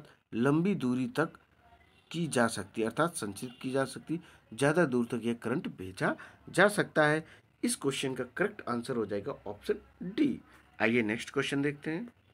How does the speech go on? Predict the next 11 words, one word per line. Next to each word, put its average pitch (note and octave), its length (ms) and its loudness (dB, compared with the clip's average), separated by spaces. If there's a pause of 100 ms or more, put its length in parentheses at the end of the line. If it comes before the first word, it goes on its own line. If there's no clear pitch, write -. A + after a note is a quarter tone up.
(1160)
दोस्तों, C#3+ 280 4
क्वेश्चन E3+ 340 4
अपने E3 220 2
पास D#3+ 320 4
एक D3 120 2
सौ D3+ 120 -2
बीस C#3+ 360 0
है, D3+ 140 2 (420)
विद्युत C#3+ 480 0
परिपथ D#3+ 420 4
में D#3+ 180 4